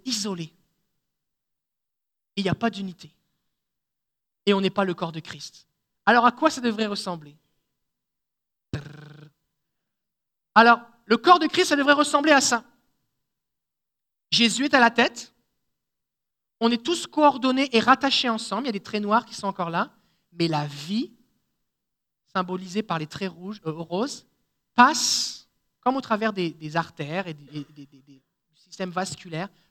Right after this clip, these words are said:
passe de l'un à l'autre. La vie passe de l'un à l'autre.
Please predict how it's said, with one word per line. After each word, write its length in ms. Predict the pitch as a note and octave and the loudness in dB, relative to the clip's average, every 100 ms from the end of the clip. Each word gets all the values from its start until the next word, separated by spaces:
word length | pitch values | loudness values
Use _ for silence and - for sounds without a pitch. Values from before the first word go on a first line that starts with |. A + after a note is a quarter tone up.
| _ | _
passe 300 | A#3+ C#4+ - | 4 4 0
de 100 | F3 | 0
l'un 320 | F#3 F#3+ G#3 - | 2 4 2 2
à 120 | F3+ | 0
l'autre. 420 | F3 E3+ - - _ _ _ _ _ _ _ _ _ _ _ _ _ _ _ _ _ _ _ _ _ _ - | 0 -6 -14 -20 _ _ _ _ _ _ _ _ _ _ _ _ _ _ _ _ _ _ _ _ _ _ -6
La 120 | D#3 | -6
vie 360 | D#3+ D#3+ A3+ C4+ _ _ | -6 -6 -6 -8 _ _
passe 480 | - F#3+ A3 - - _ | -2 0 0 -4 -6 _
de 140 | D3 D3+ | _ -10
l'un 340 | D#3 D#3+ F3 E3 _ _ _ | -6 -4 -6 _ _ _ _
à 120 | D3+ | -8
l'autre. 300 | C#3+ C#3 _ | -8 -12 _